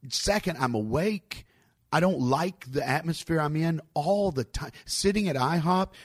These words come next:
with the, with his bus driver and roadies and him and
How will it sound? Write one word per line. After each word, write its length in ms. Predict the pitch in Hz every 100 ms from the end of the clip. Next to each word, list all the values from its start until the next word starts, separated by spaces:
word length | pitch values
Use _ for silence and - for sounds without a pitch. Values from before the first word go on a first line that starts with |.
| -
with 300 | 127 110 107
the, 280 | 113 113 110
with 160 | 127 120
his 360 | 127 120 - - 104 101 - 92 - _ -
bus 200 | 147 -
driver 380 | 151 151 156 147
and 100 | 113
roadies 500 | 120 143 156 165 120
and 120 | 104
him 340 | 131 151 160
and 200 | 143 120